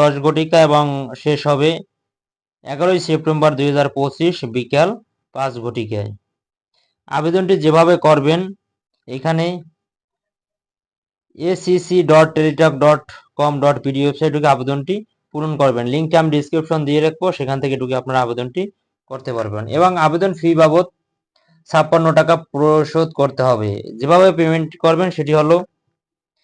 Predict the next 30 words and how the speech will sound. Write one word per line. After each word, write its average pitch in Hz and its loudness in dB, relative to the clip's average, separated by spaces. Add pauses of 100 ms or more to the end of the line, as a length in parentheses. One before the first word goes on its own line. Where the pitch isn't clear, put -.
(200)
এসিসি 180 -4 (240)
স্পেস 170 0 (120)
user 151 2
id 156 2 (140)
space 160 -4
on 147 0
সিক্স 139 -8
টুয়েলভ 131 -4 (200)
টু 143 -6 (100)
নম্বরে, 107 -4 (140)
তারপর 143 -2 (100)
একটি 156 -4 (720)
দ্বিতীয় 151 0
এসএমএস 170 -2
দেবেন, 175 2
ইএস 147 0 (160)
স্পেস 170 -2 (200)
আপনাকে 139 -4
একটি 135 -8
পিন 143 -2
নাম্বার 143 0
দেওয়া 156 0
হবে, 170 0 (100)
সেটি 135 -4
আপনি 135 -6
ওয়ান 131 0
সিক্স 131 -6
টুয়েলভ 123 -4 (160)
টু 120 -8
নম্বরে 127 -6